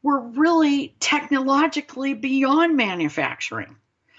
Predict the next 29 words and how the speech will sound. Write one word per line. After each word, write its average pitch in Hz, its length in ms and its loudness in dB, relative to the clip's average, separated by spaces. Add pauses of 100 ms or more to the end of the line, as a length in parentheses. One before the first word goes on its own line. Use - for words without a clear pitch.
(200)
Well, 381 380 0
they're 269 160 0
still 311 300 -2
doing 302 320 0
it 415 100 -6
in 208 140 -8
China, 165 560 0 (480)
and 254 320 0
maybe 359 340 2
we 320 220 2
should - 360 -4 (580)
back 294 300 2
off 359 280 0
of 381 100 -6
that. - 480 -6 (1040)
A - 60 -18
couple 294 360 -2
of 285 120 2
weeks 330 280 -2
ago, 220 360 -2 (920)
Amazon 226 600 -2
decided 196 640 -2
to 202 80 0
hire 180 420 0
some 170 320 -4
crazy 214 560 -2
amount 175 360 -2
of 147 100 -2
people. - 400 -6